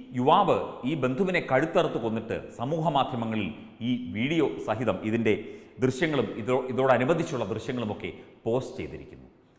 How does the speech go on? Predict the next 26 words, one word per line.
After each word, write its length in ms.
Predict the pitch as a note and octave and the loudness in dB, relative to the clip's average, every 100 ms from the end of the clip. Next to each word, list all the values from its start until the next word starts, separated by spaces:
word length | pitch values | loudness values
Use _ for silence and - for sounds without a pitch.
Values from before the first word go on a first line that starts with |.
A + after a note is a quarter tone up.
| _ _ _ C3+ | _ _ _ 0
എങ്ങനെ 360 | G3+ A#3+ A3+ - | 2 2 0 -2
നമുക്കിതൊക്കെ 460 | C#3+ C#3+ C3+ A#2+ A2+ | -2 -2 0 -2 -2
ഉൾക്കൊള്ളാൻ 500 | G2 G#2+ - A#2 E2+ | -4 -2 2 2 2
സാധിക്കും? 420 | D#2+ C#2+ - - - - - _ A2+ | 0 -8 -8 -16 -20 -20 -20 _ 4
മൃതദേഹത്തിൻ്റെ 640 | D3 E3 G3 G3 G3 G3 | 6 8 8 8 6 4
ദൃശ്യങ്ങളും 480 | D#3 D3 F#3+ F3 D3+ C3 | 2 4 4 6 4 2
ഹിന്ദി 240 | D#3 F#3 D#3+ | 2 4 8
പാട്ടും 260 | D#3 D#3+ D3+ | 8 8 2
സംഭാഷണവും 600 | C#3+ C#3+ D#3+ D#3+ E3 D#3 | 4 8 8 8 0 4
ചേർത്താണ് 420 | C#3 C3+ C3 A#2 A2 - - - | 6 6 6 4 2 0 -12 0
സമൂഹ 260 | C#3 D#3 D3+ | 2 2 4
മാധ്യമത്തിൽ 480 | C#3+ C#3+ C3 B2 A#2+ A#2+ | 4 2 -2 -2 -4 -2
ഒരു 180 | A#2 A#2+ | -2 -2
വീഡിയോ 400 | A#2 C3 F3+ E3 B2+ | 0 2 8 8 8
ഉണ്ടാക്കി 340 | A#2+ A2+ G#2+ F2+ | 6 6 0 2
ഇയാൾ 180 | A2+ A2 - | 6 6 4
ഇത് 100 | G#2 G2 - | 0 -2 0
പോസ്റ്റ് 260 | B2 - | -2 0
ചെയ്തിരിക്കുന്നത്. 600 | G#2 E2+ D#2+ - D2+ C#2 D#2 - - - | -4 -4 -6 -8 -12 -12 -14 -18 -20 0
കൊല്ലപ്പെട്ട 340 | B2 C#3 B2+ C3+ - G#2+ | 4 6 6 4 4 6
ജലാലുദ്ദീൻ്റെ 580 | B2+ D3+ D#3+ D3+ D3+ C#3+ | 10 12 10 6 6 4
ഫോണിൽ 380 | C3 C3 D3 | 2 0 0
നിന്നാണ് 360 | C#3+ B2 A2+ C3 | 0 2 2 2
പോസ്റ്റ് 220 | A#2 A#2+ | 0 0
ചെയ്തത്. 360 | A#2+ G2+ G#2+ F#3 - - - - | -2 -2 2 0 0 -12 -18 4
പോലീസ് 320 | C3+ F3 F#3+ | 6 6 2